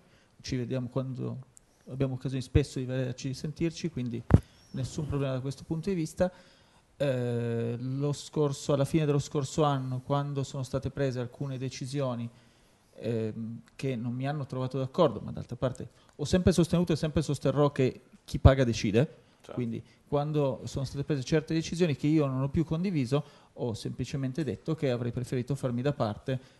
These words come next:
Speaker 1: ma senza nessun tipo di polemica. Ehm,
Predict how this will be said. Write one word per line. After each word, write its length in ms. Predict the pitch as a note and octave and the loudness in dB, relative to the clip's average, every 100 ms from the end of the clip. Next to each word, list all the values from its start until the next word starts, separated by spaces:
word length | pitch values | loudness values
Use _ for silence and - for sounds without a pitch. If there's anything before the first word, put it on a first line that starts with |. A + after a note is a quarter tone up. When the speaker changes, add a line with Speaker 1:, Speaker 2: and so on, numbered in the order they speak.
| - | -8
Speaker 1:
ma 220 | C3 G#2+ | -4 -4
senza 360 | - C#3+ C3 D3 | -4 -6 -4 -4
nessun 300 | C3+ - C3 | -4 -6 -6
tipo 220 | B2 C3 | -4 -2
di 100 | B2 | -2
polemica. 500 | B2+ A#2 G#2+ A2 A#2+ - _ _ _ | 0 0 -2 -8 -12 -14 _ _ _
Ehm, 680 | - B2 A#2 A2 A2 A2 A2+ | -2 0 0 -2 -6 -8 -10